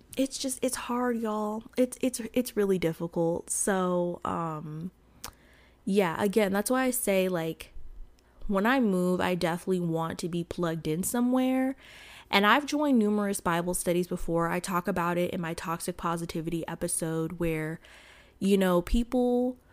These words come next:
were fake, <laughs> where people were not welcoming, where they were cliquey. And so that kinda turned me off to, like, joining different Bibles, especially women's Bible studies. Maybe that's my issue. I joined a, just a solely <laughs> women's Bible study.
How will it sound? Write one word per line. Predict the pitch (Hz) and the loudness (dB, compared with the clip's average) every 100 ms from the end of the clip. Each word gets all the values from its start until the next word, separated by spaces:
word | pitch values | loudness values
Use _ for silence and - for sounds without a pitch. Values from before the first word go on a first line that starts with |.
| - _ _ _ - | -20 _ _ _ -2
were | 180 196 180 175 170 165 165 - | 6 6 6 4 2 0 -2 -2
fake, | 190 175 240 - - - - - | 0 0 -2 -10 -14 -4 -2 -2
<laughs> | - - - | -8 -6 8
where | 240 214 | 10 10
people | 202 240 233 262 | 8 2 2 2
were | 220 190 | 4 2
not | 175 185 - | 2 -2 0
welcoming, | 170 175 180 180 170 170 | 0 0 0 -2 -2 -2
where | 170 | -2
they | 165 | -2
were | 160 180 | -4 -8
cliquey. | - 233 226 226 208 202 208 - - - - | -2 -2 0 -2 0 0 -2 -6 -20 -20 -2
And | - 208 | 2 2
so | 202 | 2
that | 202 | 0
kinda | 240 269 | 2 0
turned | 247 208 202 | 0 -2 -2
me | 196 | 0
off | 165 156 156 214 - - - - - _ - - | 0 0 -2 -4 -6 -20 -20 -20 -20 _ -20 -14
to, | - 226 208 196 185 180 180 180 | -4 0 2 2 2 2 0 0
like, | 165 - - | -2 -4 -8
joining | 180 180 180 180 180 165 | -4 0 0 0 -2 0
different | 190 180 190 175 180 | 0 0 -2 -2 -4
Bibles, | 160 165 180 - | -2 -2 -2 -4
especially | - - 190 - 269 | -4 -2 -4 0 0
women's | 170 175 165 156 - | 2 2 0 -2 -6
Bible | 151 147 156 | -8 -8 -6
studies. | - 160 156 170 | -6 -6 -4 0
Maybe | 254 403 | 0 2
that's | 175 156 - | 0 -2 -4
my | 151 | -6
issue. | 143 151 - 151 151 | -6 -6 -6 -6 -4
I | 156 | -4
joined | 170 185 175 | -2 -2 -2
a, | |
just | 160 165 175 170 | -4 -4 -4 -4
a | 170 | -4
solely | - 160 170 180 | -2 0 2 4
<laughs> | 180 151 | 4 4
women's | 165 165 | 2 0
Bible | - 156 160 165 | -2 -2 -2 -4
study. | - 156 156 160 | -4 -4 -2 -4